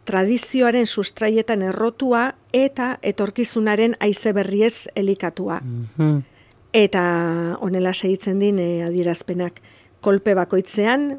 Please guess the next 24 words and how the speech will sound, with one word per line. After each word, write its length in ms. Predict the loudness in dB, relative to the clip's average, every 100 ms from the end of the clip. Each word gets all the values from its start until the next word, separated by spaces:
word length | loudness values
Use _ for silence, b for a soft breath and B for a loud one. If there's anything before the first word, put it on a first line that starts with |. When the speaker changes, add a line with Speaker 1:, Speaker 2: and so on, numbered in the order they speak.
| -6
Speaker 1:
berdintasunaren 960 | -4 -2 0 -2 -2 -2 0 0 0 0
aldeko 460 | 0 0 -2 -4 -2
oihartzuna 560 | 0 -2 -2 -4 -2
entzuten 440 | -2 -4 -4 -2 -2
da. 180 | -4 -10 b b b b 2
Jauzi 340 | 4 4 2
bakoitzean 760 | 2 2 0 -2 -2 0 -2 -8 -8
amets 380 | -4 -2 -2 -2
bat 180 | -2 -2
betetzeko 1040 | -2 -2 -2 -4 0 2 2 2 -2 -6
aukera. 500 | -6 -4 -6 -6 -10 _ -12 -4
Speaker 2:
Bueno, 280 | -2 -2 -4
ze 380 | 0 4 4 2
adierazpen 680 | 2 2 2 2 2 2 2
polite 380 | 4 4 2
eta 460 | 2 4 4 2 0
aldi 220 | 0 2 4
beren 240 | 6 6
esanguratsu, 540 | 4 4 6 4 4 4
ez 200 | 4 4
da, 180 | 4 6
mami 320 | 6 8 8
handia 300 | 8 8 6
daukena? 480 | 6 6 6 6